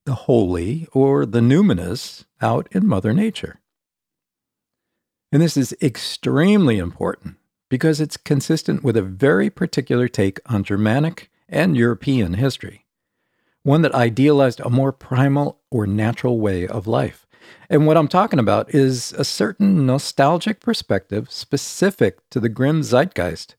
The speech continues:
known as Romanticism. And so here's where we start making out some slightly disturbing details, because any such beatific vision of European history is something of a glorified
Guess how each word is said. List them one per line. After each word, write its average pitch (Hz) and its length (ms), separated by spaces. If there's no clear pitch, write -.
known 123 300
as 90 540
Romanticism. 156 1000
And 135 120
so 151 140
here's 165 320
where 151 140
we 123 120
start 127 360
making 123 340
out 117 180
some 147 720
slightly 139 800
disturbing 104 760
details, - 640
because 151 300
any 170 200
such - 440
beatific 127 680
vision 113 600
of 104 340
European 127 520
history 139 460
is 123 340
something 277 680
of 285 140
a 180 140
glorified 160 920